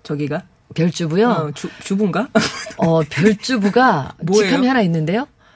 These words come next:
Speaker 2: 공신 사 대손. 어, 이 별주부,
Speaker 1: 어.
Speaker 2: 별주부, 이 주부가
Speaker 1: 아, 그 직함이에요?
Speaker 2: 네네,
Speaker 1: 아.
Speaker 2: 그랬던 것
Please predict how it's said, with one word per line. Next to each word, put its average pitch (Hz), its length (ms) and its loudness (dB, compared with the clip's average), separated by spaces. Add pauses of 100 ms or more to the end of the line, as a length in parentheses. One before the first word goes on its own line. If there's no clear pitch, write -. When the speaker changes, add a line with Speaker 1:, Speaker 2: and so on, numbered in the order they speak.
(720)
Speaker 2:
공신 226 420 2
사 - 320 0
대손. 208 600 0
어, 294 140 4
이 269 300 -2
별주부, 285 600 2 (140)
Speaker 1:
어. 202 100 -10
Speaker 2:
별주부, 311 600 -2
이 240 160 2
주부가 269 920 2
Speaker 1:
아, 190 80 -8
그 180 160 -10
직함이에요? 202 460 -6
Speaker 2:
네네, 214 420 4
Speaker 1:
아. 180 340 -4
Speaker 2:
그랬던 180 240 -2
것 175 60 -2